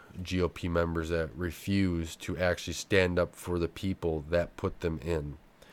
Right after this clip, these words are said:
So we, we have this, and the friend, the friend and I were talking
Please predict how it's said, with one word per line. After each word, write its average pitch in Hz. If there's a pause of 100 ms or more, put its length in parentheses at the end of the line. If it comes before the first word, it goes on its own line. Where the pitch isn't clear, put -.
(800)
So 98
we, 90 (680)
we 107
have 117
this, 82
and 92 (120)
the 104
friend, 143
the -
friend 151
and 110
I 95
were 85
talking 85